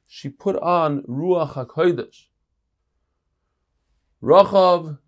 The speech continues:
the Gemara tells us, became a Geyores, and she married Yeshua ben Nun. But Yeshua ben Nun only had daughters, and from those daughters, they had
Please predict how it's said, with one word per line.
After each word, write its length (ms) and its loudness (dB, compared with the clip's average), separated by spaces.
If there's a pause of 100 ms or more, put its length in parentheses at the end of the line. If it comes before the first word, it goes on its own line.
(140)
the 60 -12
Gemara 220 -2
tells 280 -2
us, 300 -2
became 420 -6
a 80 -4
Geyores, 760 -2
and 140 -10
she 160 -12
married 460 -6
Yeshua 540 -8
ben 140 -10
Nun. 420 -6 (800)
But 100 -8
Yeshua 260 -4
ben 100 -2
Nun 260 -6
only 280 -6
had 320 -4 (220)
daughters, 680 -2 (440)
and 140 -12
from 400 -12 (120)
those 580 -2
daughters, 560 -6 (100)
they 100 -10
had 280 -6